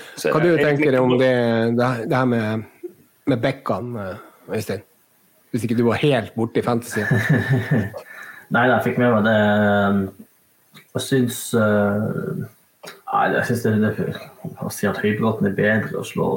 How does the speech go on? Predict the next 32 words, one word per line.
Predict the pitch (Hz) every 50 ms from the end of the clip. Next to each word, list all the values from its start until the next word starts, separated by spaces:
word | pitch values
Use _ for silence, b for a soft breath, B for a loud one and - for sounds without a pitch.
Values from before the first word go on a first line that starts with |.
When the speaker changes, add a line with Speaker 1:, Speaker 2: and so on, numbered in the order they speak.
| -
Speaker 3:
pasninger | - - - - - - - 98 92 82 - -
ut | - -
på | 76 73
bekken | 90 87 87 - - - 76 78
enn | 78 - - 98 104 104
Mo, | 110 110 110 107 104 98
det, | 101 101 98 98 98 B B B B B B B B B B
jeg | - - -
synes | 135 123 110
at | 104 101
Mo | 110 110 107 101
også | 101 - - 123
er | 104 101 101
jævla | 101 104 104 101 98 98 98
god | - 101 104 101 -
på, | - - - - 110
på | - - - -
å |
slå | - - - 101
pasninger. | - - 107 107 - - 113 107 101 101
Han | 104 107 107
har | 104 101 -
sånn | - 107 98 -
dimensjon | 196 185 202 202 202 - - 208 208 208 196 190
på, | - - - - - - B B B B B B B B B B B _
på | - 117
å | 113 -
slå | - - - 110 104 98
ball | 101 107 107 107 104 95
direkte | 101 101 98 104 - - - - - 90 92
inn | 202 202 196 196 180
i, | 156 147 147